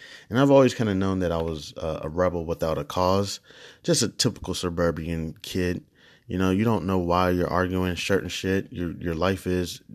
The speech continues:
pretty decent. Um, just go with the flow. Uh, but I've never been one to just go with the flow. Um, I, I am a motherfucker who asks why. Um, and that's why I piss a lot of people off. Uh, for example, this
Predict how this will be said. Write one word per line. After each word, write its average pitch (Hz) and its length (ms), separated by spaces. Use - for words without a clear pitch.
pretty 120 260
decent. 90 540
Um, 85 520
just - 560
go 92 200
with 101 220
the 107 100
flow. 101 420
Uh, 92 160
but 92 160
I've 92 100
never 104 300
been 90 320
one 82 180
to 78 80
just 78 280
go 82 120
with 76 180
the 73 80
flow. 76 500
Um, 78 340
I, 85 160
I 90 240
am 90 180
a 85 80
motherfucker 82 600
who 80 340
asks 90 540
why. 80 480
Um, 80 560
and 90 160
that's 95 180
why 85 140
I 85 40
piss - 300
a 82 60
lot 82 160
of 76 80
people 82 280
off. 78 440
Uh, 76 180
for 90 220
example, 85 420
this 90 260